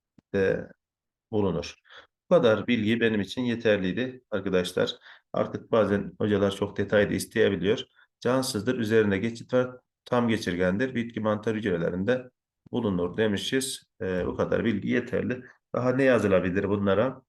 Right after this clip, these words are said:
İşte hücre duvarı, hücrenin dış kısmında bulunur. Hücreyi dış etkilerden korur gibi maddeler de eklenebilir tabii ki.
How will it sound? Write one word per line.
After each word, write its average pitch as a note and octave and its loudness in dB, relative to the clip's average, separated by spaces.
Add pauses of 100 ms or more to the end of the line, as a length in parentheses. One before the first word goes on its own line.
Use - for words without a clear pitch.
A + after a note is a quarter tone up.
(380)
İşte - -10
hücre G#2 0
duvarı, G2 2
hücrenin A2 0
dış A2 -4
kısmında E2+ -2
bulunur. F2+ 0
Hücreyi G2+ -2 (100)
dış G#2+ -4
etkilerden F2+ -2
korur G2 -2
gibi G2+ -6
maddeler G#2+ 0
de A#2 4
eklenebilir A2 0
tabii F2+ -2
ki. B2+ -10